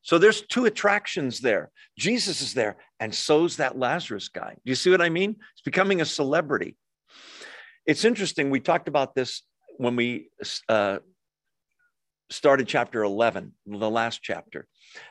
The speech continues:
The story of the raising of Lazarus is a major deal, but it's not in Matthew or Mark or Luke. So some people have said, "Why?"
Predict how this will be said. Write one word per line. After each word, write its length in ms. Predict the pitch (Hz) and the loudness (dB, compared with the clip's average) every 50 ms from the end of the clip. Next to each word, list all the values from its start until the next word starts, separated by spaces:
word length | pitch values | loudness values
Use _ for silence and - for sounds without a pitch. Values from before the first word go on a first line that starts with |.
| _ | _
The 80 | - 139 | 0 0
story 420 | - - - 196 196 202 220 220 | 0 2 4 6 6 8 8 6
of 160 | 220 196 165 135 - - 117 113 _ | 4 2 0 -4 -12 -14 -14 -14 _
the 140 | 107 120 117 | 0 0 2
raising 380 | 113 139 156 185 175 185 202 202 | 4 4 4 4 2 0 0 -2
of 120 | 190 160 | -2 0
Lazarus 580 | 175 180 180 196 185 - 101 95 98 - - - _ | 0 0 2 0 0 -4 -6 -8 -8 -8 -12 -8 _
is 220 | - 147 143 - 151 | 0 0 2 2 0
a 80 | 123 | 0
major 840 | 123 117 117 123 127 143 180 196 190 147 110 95 101 107 101 107 - - 98 | 0 0 -4 -4 0 2 2 2 2 0 -4 -6 -6 -6 -6 -8 -10 -10 -6
deal, 400 | 92 139 135 107 - - - _ _ _ _ _ _ _ _ _ _ _ _ _ _ _ _ _ _ _ _ _ _ _ _ _ _ _ _ _ _ _ _ _ _ _ | -2 0 0 0 -2 -4 -8 _ _ _ _ _ _ _ _ _ _ _ _ _ _ _ _ _ _ _ _ _ _ _ _ _ _ _ _ _ _ _ _ _ _ _
but 100 | - 117 | -2 -2
it's 160 | 107 - - - | -2 -2 -6 -6
not 240 | 117 127 135 147 | -4 -2 -2 -2
in 220 | 139 123 110 101 98 | -2 -4 -4 -4 -6
Matthew 540 | 107 113 131 139 - - 185 196 208 208 202 _ _ _ _ _ _ _ _ _ - | -6 -6 -6 -6 -8 -8 -8 -8 -8 -8 -14 _ _ _ _ _ _ _ _ _ 0
or 220 | 120 135 151 170 | 4 4 4 4
Mark 480 | 165 135 113 110 110 110 _ - - - _ _ _ _ _ _ _ _ _ _ _ _ _ _ _ - | 2 0 -2 -4 -6 -8 _ -16 -20 -20 _ _ _ _ _ _ _ _ _ _ _ _ _ _ _ -2
or 180 | 110 110 110 | -2 0 0
Luke. 400 | 104 104 104 95 - - - - _ _ _ _ _ _ _ _ _ _ _ _ _ _ _ _ _ _ _ _ _ _ _ _ _ _ - | -2 -4 -6 -8 -10 -14 -20 -20 _ _ _ _ _ _ _ _ _ _ _ _ _ _ _ _ _ _ _ _ _ _ _ _ _ _ -10
So 160 | - - 151 | -4 -4 -2
some 380 | - - - - 214 254 262 247 | -2 0 2 4 4 4 4 0
people 340 | - 180 143 - 131 117 113 | 0 -2 -2 -2 -4 -4 -2
have 160 | 110 95 - | -4 -4 -4
said, 320 | - - 127 113 120 107 - _ _ _ _ | -6 -4 -2 -2 -2 -4 -8 _ _ _ _
"Why?" 720 | - - 92 - 117 170 226 302 302 262 170 95 - _ | -18 -10 -4 -2 -2 -2 -2 -6 -6 -6 -8 -8 -12 _